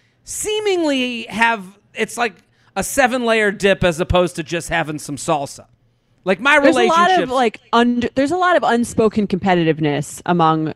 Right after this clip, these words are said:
Speaker 2: female friends as it pertains to life milestones that only get, I think, more intense as you get older because things,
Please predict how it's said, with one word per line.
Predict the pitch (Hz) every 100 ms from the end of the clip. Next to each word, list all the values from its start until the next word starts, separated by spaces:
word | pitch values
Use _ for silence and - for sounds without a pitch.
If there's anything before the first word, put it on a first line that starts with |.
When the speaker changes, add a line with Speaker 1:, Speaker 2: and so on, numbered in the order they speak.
| -
Speaker 2:
female | 196 180 170 160
friends | 175 165 160 170
as | 175 160
it | 170
pertains | 170 175 160 156 -
to | 165 151 151 -
life | 160 165 147 147 - -
milestones | 156 139 147 - 190 185 190 -
that | 175
only | - 202 208
get, | 190 190 175 -
I | 185
think, | 185 180 -
more | 175 180
intense | 175 180 175 175 - -
as | 180 170
you | 175
get | 165 165
older | 165 170 190 202 -
because | 175 175 156 - - _ _ _ _ _ _ _ _ _ _ _ _ _ -
things, | 202 190